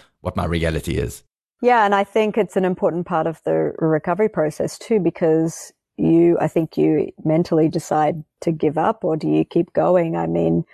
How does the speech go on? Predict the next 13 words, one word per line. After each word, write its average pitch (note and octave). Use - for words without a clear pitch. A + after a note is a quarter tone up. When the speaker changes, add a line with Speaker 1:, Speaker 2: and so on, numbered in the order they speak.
Speaker 2:
I E3+
have E3+
plenty F3
of D#3
legitimate E3
reasons D#3+
to D3+
give E3
up, D#3
uh, D#3+
Speaker 1:
Plenty. G3
Speaker 2:
doing C4
this, F3